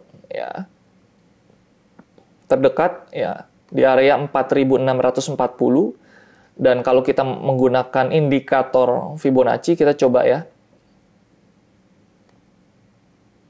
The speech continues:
Oke. Kita coba aktifkan sedikit ya kawan Visto. Jadi mungkin bagi Anda yang mempelajari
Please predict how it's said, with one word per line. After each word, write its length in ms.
Oke. 480
Kita 160
coba 320
aktifkan 400
sedikit 560
ya 160
kawan 260
Visto. 720
Jadi 160
mungkin 320
bagi 160
Anda 240
yang 140
mempelajari 500